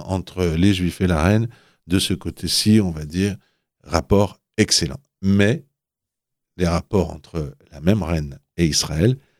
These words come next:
c'est beaucoup plus compliqué. Et on peut presque parler d'un boycott. D'ailleurs, moi, je pense qu'il faut carrément utiliser le mot boycott, puisque c'est très simple. La reine Élisabeth deux n'est jamais allée en Israël. Jamais. Elle a fait de très nombreux voyages. On vient de parler de l'Allemagne.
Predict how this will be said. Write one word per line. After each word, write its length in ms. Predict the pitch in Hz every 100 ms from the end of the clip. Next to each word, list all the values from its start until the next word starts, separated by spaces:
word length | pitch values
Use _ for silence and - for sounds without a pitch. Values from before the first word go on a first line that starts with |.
| _
c'est 260 | - - 71
beaucoup 300 | 87 131 85
plus 160 | 95 127
compliqué. 460 | 90 - - - _ -
Et 60 |
on 100 | 85
peut 120 | - -
presque 380 | - 139 -
parler 260 | - 90 107
d'un 140 | 85
boycott. 360 | 78 71 - 107
D'ailleurs, 220 | 78 131
moi, 140 | 175 156
je 60 |
pense 220 | - 87 -
qu'il 100 | 80
faut 160 | 104
carrément 440 | 95 90 78 92 101
utiliser 440 | 80 - 85 85
le 120 | 85
mot 120 | 78 95
boycott, 400 | 82 - 127 139
puisque 280 | 101 - 95 - _ - _
c'est 140 | - 78
très 180 | - 82
simple. 300 | 123 135 - _ _ _
La 140 | - 80
reine 220 | 101 95
Élisabeth 500 | 82 80 80 78 78
deux 140 | 101
n'est 200 | 113 92 87
jamais 440 | 85 90 85 95
allée 260 | 85 80 85
en 100 | 78
Israël. 400 | 71 - 69 - _ _ _ -
Jamais. 260 | 78 - - _ _ _ _ _ _ _
Elle 200 | 85 82
a 80 | 78
fait 160 | - 76
de 160 | - -
très 240 | - 113 92
nombreux 300 | 78 65 64
voyages. 420 | 73 78 107 95
On 40 |
vient 120 | 76 73
de 40 |
parler 200 | 73 71
de 80 | 73
l'Allemagne. 440 | 73 76 113 135